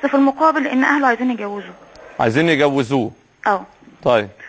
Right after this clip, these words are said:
Speaker 1: وبيحصل، وبيحصل مشاكل كتير، يعني هو بيحصل ان هو بي-، بيسيبني وبيسيب البيت وبيروح وي-، آه، بشتم بك-، بكوني اسكندرانية، آه، ان احنا مش عارفة ليه يعني <laughs> باقي المحافظات، آه،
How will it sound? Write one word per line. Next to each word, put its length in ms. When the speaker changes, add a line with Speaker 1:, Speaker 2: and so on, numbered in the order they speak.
Speaker 1:
وبيحصل، 680
وبيحصل 1000
مشاكل 380
كتير، 420
يعني 200
هو 100
بيحصل 240
ان 80
هو 140
بي-، 300
بيسيبني 560
وبيسيب 260
البيت 460
وبيروح 580
وي-، 380
آه، 300
بشتم 720
بك-، 280
بكوني 640
اسكندرانية، 880
آه، 320
ان 100
احنا 640
مش 280
عارفة 280
ليه 160
يعني 360
<laughs> 100
باقي 120
المحافظات، 540
آه، 300